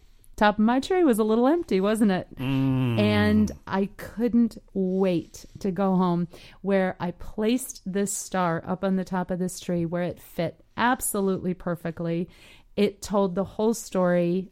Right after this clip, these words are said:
Speaker 1: of what was going on with them, what had ha-, what was happening for me. I just love the miracles that show up at Christmas like that. It was my true love out of the blue moment right there. And traditionally now, this will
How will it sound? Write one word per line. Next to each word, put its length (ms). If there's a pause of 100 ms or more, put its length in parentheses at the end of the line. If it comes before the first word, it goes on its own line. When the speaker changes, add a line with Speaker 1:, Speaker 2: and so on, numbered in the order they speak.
(100)
Speaker 1:
of 460 (720)
what 300
was 140
going 260
on 120
with 140
them, 460
what 140
had 120
ha-, 160
what 160
was 140
happening 440
for 200
me. 480 (340)
I 60
just 500
love 580
the 80
miracles 540
that 160
show 200
up 120
at 100
Christmas 460
like 220
that. 240 (580)
It 180
was 220
my 480 (140)
true 580
love 300
out 180
of 80
the 80
blue 220
moment 380 (100)
right 260
there. 300 (540)
And 200
traditionally 800
now, 340 (260)
this 300
will 280